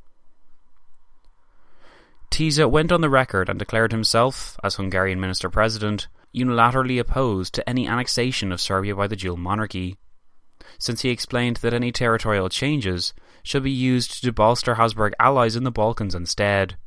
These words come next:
rather than make the Habsburg lands yet more unstable. Tiso also reasoned that it was better to have war later,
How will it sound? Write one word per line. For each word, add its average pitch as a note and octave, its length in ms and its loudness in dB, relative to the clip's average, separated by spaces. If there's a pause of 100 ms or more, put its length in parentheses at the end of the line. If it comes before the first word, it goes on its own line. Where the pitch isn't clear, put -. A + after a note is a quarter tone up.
(440)
rather G2 200 0
than F#2 140 -6
make F#2 160 -4
the - 80 -10
Habsburg F#2+ 420 0
lands G2+ 540 0 (220)
yet B2+ 200 -2
more G#2+ 300 0
unstable. F#2+ 680 -2 (2000)
Tiso E3 340 2
also E3+ 380 4
reasoned A#2 460 0
that - 160 -2
it - 20 0
was A2+ 160 -2
better A#2+ 260 2
to A#2+ 100 -4
have B2+ 220 -2
war G2 220 2
later, F#2+ 480 0